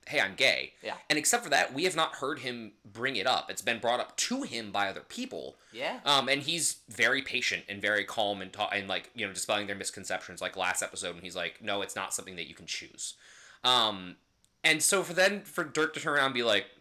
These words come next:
Speaker 1: "Ah, I, I'm okay with gay people, but they talk about it too much,"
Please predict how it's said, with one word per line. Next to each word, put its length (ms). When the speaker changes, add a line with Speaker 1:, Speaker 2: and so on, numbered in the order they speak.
Speaker 1:
"Ah, 20
I, 100
I'm 220
okay 360
with 180
gay 200
people, 320
but 100
they 140
talk 360
about 220
it 100
too 160
much," 400